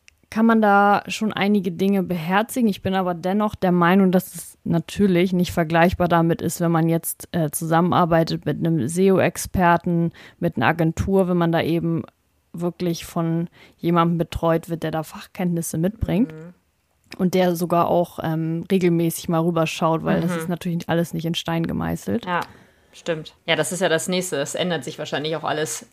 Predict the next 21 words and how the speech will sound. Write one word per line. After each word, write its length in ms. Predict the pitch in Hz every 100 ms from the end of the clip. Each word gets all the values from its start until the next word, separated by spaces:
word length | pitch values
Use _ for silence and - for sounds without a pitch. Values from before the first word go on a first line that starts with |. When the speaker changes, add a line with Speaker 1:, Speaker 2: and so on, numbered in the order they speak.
| -
Speaker 2:
ständig, 500 | - 190 170 156 -
so 120 | 165
dass 180 | 160 -
man 160 | 160
genau 220 | 160 160
diese 220 | 160 156 160
Keywords 680 | - 196 180 190 190 -
dann 160 | - 160
wahrscheinlich 400 | - 160 156 -
auch 220 | 131 147
jeweils 540 | - 139 139 143 - _ _ _ -
oft 260 | 156 -
anpassen 460 | 143 160 151 147 151
muss 320 | 143 139 - _
oder 180 | 165 160
immer 240 | 160 156
wieder 220 | 165 156
anpassen 340 | 127 185 175 170
Speaker 1:
Genau. 100 | 170
Speaker 2:
muss. 220 | 147 - - _ _ _ _ _ _ _ -
Speaker 1:
Ja. 240 | 185 180